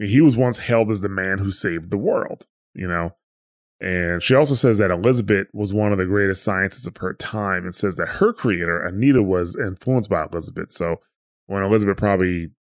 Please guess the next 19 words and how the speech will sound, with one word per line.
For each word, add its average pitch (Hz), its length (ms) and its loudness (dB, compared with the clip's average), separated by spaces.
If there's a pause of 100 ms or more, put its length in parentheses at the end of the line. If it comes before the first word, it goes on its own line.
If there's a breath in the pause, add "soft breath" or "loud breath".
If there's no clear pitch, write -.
(260)
reached 104 360 -2
out 107 260 4
about 90 320 0
creating 107 260 4
a 92 60 -2
new 98 200 2
A 87 200 2
I, 98 240 2
she 92 240 -6 (200)
jumped 98 300 -6
right 87 240 0
on 80 200 -8
top 85 280 -6
of - 60 -8
that, - 640 -6
<laughs> - 40 -20
you 98 140 -6
know? - 240 -10 (1300)
So, 92 220 -10